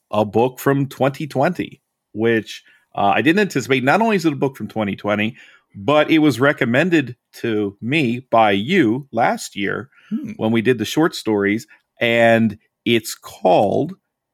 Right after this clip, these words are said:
Speaker 1: The Only Good Indians by
Speaker 2: Oh.
Speaker 1: Stephen Graham Jones.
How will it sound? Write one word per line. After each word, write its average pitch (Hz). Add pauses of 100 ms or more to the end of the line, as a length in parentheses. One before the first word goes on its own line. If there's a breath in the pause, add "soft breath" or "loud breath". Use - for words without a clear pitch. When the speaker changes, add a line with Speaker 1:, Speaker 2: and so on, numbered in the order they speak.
Speaker 1:
The 110
Only 143
Good 127
Indians 123 (320)
by 101
Speaker 2:
Oh. -
Speaker 1:
Stephen 110 (180)
Graham 104
Jones. 104